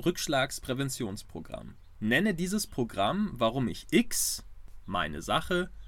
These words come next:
durchziehe. Alles, was wir machen, schaffen, erreichen wollen, sollten wir immer positiv formulieren.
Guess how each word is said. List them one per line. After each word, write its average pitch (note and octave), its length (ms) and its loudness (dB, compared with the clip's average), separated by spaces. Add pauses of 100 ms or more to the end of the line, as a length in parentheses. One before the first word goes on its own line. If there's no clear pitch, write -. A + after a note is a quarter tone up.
(180)
durchziehe. - 680 2 (880)
Alles, G#3+ 240 4
was F#3+ 160 0
wir C#3 80 2
machen, A2 460 2
schaffen, F#3 600 -4
erreichen C#3+ 640 -2
wollen, D3 440 -4
sollten C#3 320 0
wir C3+ 180 -2
immer F#3+ 260 2
positiv C#3 680 4
formulieren. B1 680 -10